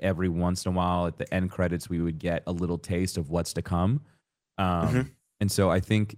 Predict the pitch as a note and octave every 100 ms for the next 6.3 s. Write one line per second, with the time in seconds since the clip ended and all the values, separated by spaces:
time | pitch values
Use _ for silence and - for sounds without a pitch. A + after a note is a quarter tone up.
0 | _ G#2 - A2 G#2 B2+ - B2+ - B2+
1 | B2+ B2 C3 D3 C3+ A#2 B2 B2+ G2+ A2+
2 | A#2 A2+ G#2 G#2+ G#2 G2 G#2+ G#2+ F#2 E2
3 | E2+ F#2 E2+ D#2+ E2 - _ - G#2 B2+
4 | C3 F#2 G#2 G#2+ G#2 G2 F#2+ G2+ G2 F#2+
5 | E2 F#2+ F2+ F2+ E2 F2+ F#2 F2+ F2+ C#2
6 | E2 E2